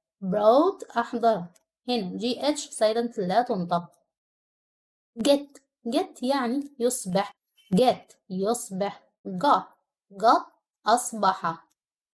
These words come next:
think، think يعني يفكر، think يفكر أو يعتقد. thought، thought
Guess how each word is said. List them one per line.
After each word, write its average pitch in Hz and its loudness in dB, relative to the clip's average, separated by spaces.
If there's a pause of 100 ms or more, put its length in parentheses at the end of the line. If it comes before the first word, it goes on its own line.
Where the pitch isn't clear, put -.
(120)
think، 277 0 (420)
think 339 0
يعني 240 0 (120)
يفكر، 240 0 (340)
think 294 4 (200)
يفكر 196 -2
أو 180 0
يعتقد. 175 -2 (480)
thought، 190 0
thought - 2